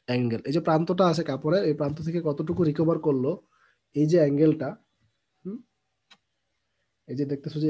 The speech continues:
অ্যাঙ্গেলটা, এই অ্যাঙ্গেলটাকেই বেশি রিকভার করলে অ্যাঙ্গেল বাড়বে, কম রিকভার করলে অ্যাঙ্গেল কমবে। এই যে অ্যাঙ্গেলটা,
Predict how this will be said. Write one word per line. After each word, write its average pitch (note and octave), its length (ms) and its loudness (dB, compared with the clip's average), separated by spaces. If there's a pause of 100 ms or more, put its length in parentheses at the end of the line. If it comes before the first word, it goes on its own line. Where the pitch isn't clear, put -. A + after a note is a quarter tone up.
অ্যাঙ্গেলটা, C#3 380 0 (120)
এই C#3+ 140 -2
অ্যাঙ্গেলটাকেই D#3 680 0 (200)
বেশি D#3 200 0
রিকভার F3 260 2
করলে F3 140 2 (120)
অ্যাঙ্গেল D3 300 0
বাড়বে, C#3 240 -2 (540)
কম E3+ 140 2 (100)
রিকভার F3 280 4
করলে F3 160 4
অ্যাঙ্গেল D3+ 300 2
কমবে। D#3 260 0 (220)
এই D#3 100 4
যে F3 100 2
অ্যাঙ্গেলটা, D#3 400 0